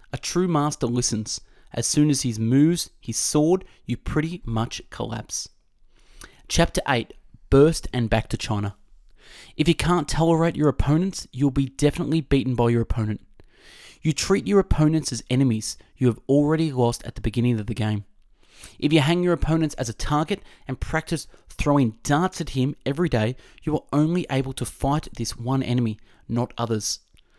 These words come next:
Competition is the greatest joy. When you compete with others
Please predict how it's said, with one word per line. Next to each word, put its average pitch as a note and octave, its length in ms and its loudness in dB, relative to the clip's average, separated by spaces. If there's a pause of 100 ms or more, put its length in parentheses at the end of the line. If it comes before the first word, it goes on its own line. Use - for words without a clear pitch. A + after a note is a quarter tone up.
(400)
Competition F3 680 0
is B2+ 140 -4
the A#2+ 100 0
greatest B2 380 2
joy. G#2+ 280 2 (600)
When C#3 180 6
you D#3+ 60 2
compete D3+ 360 0
with D3+ 200 -2
others D3+ 440 2